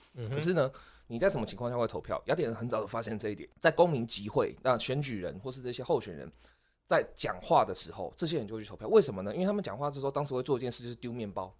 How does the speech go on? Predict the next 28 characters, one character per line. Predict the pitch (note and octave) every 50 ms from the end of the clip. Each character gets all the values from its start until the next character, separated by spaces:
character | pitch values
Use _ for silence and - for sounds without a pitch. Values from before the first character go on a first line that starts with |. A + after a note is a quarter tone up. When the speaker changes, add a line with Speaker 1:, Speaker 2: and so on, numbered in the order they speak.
| _
Speaker 1:
嗯。 | - D#3 C3+ A2 F#2+ F#2+ - _ _ _ _ _ _ _
Speaker 2:
就 | - C#3+
是 | C#3
丢 | C3+ C3
面 | A#2+ A#2+ G#2+ F#2+
包， | F2+ F#2+
就 | - C3+
跟 | B2+ C3 B2+
现 | B2 C#3
在 | B2
台 | A#2+ - G2
湾 | G#2
的 | A2 G2+
炒 | - G2
米 | F#2 F2+ F2+ G#2+
粉， | - F2+ -
以 | G#2 G2
前 | - G#2+
的 | G#2+
炒 | G2+ G2+
米 | F#2+ F#2+ G#2
粉 | F#2+ F2+
是 | F2+ G#2+
很 | F2+
像 | D2 - C3 A2+ C#2
的 | C#2
状 | - F2+ C#2+
况。 | D2 - D2